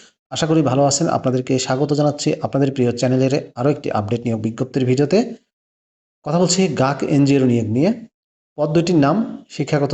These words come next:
যোগ্যতা কী চাওয়া হয়েছে, কীভাবে আবেদন করবেন, বিস্তারিত জানিয়ে দেব। আশা করব আপনারা ভিডিওটি কন্টিনিউ করবেন। আর এরকম লেটেস্ট নিয়োগ বিজ্ঞপ্তির তথ্যগুলো পেতে হলে চ্যানেলটি সাবস্ক্রাইব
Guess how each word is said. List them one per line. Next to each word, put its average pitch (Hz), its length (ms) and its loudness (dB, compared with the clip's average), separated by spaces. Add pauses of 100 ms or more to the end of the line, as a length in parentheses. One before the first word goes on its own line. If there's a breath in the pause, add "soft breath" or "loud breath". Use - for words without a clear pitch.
যোগ্যতা 120 340 -2
কী 139 220 -2
চাওয়া 139 200 2
হয়েছে, 135 360 0
কীভাবে 135 360 -2
আবেদন 110 300 0
করবেন, 131 240 2 (520 loud breath)
বিস্তারিত 170 420 0
জানিয়ে 135 300 4
দেব। 151 100 2 (180)
আশা 147 160 -2
করব 151 160 2 (160)
আপনারা 120 260 2 (180)
ভিডিওটি 113 280 -4
কন্টিনিউ 135 360 0
করবেন। 156 240 2 (460 loud breath)
আর 123 140 0 (120)
এরকম 147 280 0
লেটেস্ট 165 320 0 (140)
নিয়োগ 127 200 0
বিজ্ঞপ্তির 151 480 0
তথ্যগুলো 165 320 2
পেতে 165 160 2
হলে 180 180 2 (500)
চ্যানেলটি 131 380 2 (400)
সাবস্ক্রাইব 120 380 -2